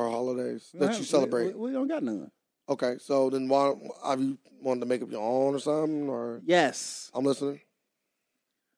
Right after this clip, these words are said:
Speaker 2: I wanna, I wanna move Black History Month into the summer,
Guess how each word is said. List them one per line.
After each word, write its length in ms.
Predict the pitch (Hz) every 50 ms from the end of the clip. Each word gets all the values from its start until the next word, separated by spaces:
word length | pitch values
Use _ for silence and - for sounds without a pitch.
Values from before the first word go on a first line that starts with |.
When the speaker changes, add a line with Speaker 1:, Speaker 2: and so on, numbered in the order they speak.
| _ _ _ _
Speaker 2:
I 40 | - 135
wanna, 260 | 135 143 143 143 143 139
I 80 | 110 131
wanna 240 | 143 143 143 139 135
move 380 | 135 143 143 139 135 131 131 127 - _ _ _ _ _ _
Black 340 | _ 127 135 143 147 143 -
History 380 | - 151 147 - - 151 143 135
Month 300 | 135 139 139 139 139 - _ _ _ -
into 580 | 135 131 127 - - 143 131 127 123 120 120 117 _ _ _ _ _ _ _ _ _ _ _ _
the 80 | - 123
summer, 500 | - - - 147 147 143 147 151 175